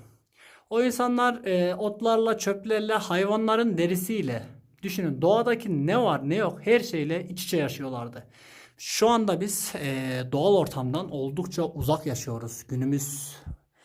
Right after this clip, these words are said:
e, teknolojik modern dünyasında. Ama o insanlar direkt doğayla iç içe yaşıyorlardı.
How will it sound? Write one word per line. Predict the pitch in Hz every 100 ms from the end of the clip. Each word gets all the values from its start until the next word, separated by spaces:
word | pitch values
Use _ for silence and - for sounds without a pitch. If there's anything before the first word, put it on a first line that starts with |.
| - _ -
e, | 127
teknolojik | 123 127 135 135 131 139 139 -
modern | 135 127 127 143 127
dünyasında. | 123 120 110 107 120 123 233 - - _ _ - - _
Ama | 175 196
o | 220
insanlar | 190 - 123 165 202 170 127 143
direkt | 156 131 - - - _
doğayla | 139 143 143 123 135 165 - -
iç | 165 -
içe | -
yaşıyorlardı. | 120 117 123 123 113 113 120